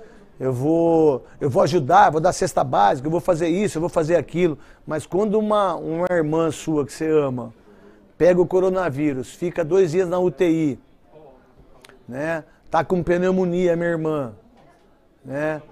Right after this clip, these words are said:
Tá sendo muito bem tratada no hospital vinte e dois de outubro, lá em Mojimirim, né? Muito bem tratada. Lá o hospital tem todas as condições, é, e eu já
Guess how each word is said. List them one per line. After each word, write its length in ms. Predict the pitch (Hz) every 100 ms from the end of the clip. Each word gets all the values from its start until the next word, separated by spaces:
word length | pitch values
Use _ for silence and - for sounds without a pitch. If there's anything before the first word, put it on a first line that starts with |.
| - - -
Tá 120 | - 156
sendo 240 | 180 175
muito 180 | 190 170
bem 140 | 185
tratada 560 | 185 180 - 175 175 170
no 100 | 170
hospital 560 | 156 151 - 156 160
vinte 220 | 135 165 147
e 20 |
dois 540 | 127 160 160 139 - - -
de 140 | 131 165
outubro, 480 | 156 - 170 160
lá 140 | 156 170
em 20 |
Mojimirim, 720 | 170 151 175 160 147 151 120 - - - - - - -
né? 160 | 143
Muito 260 | 139 175 165
bem 140 | 180
tratada. 680 | - 170 147 170 175 139 135
Lá 300 | 151 170 165
o 420 | 160 151 143 135
hospital 520 | 151 160 147 170 170
tem 180 | 175 156
todas 240 | 165 185
as 100 | 180
condições, 760 | - 185 147 - 165 175 160 - - - - - -
é, 160 | 139 139
e 80 |
eu 100 | 160
já 220 | 156 160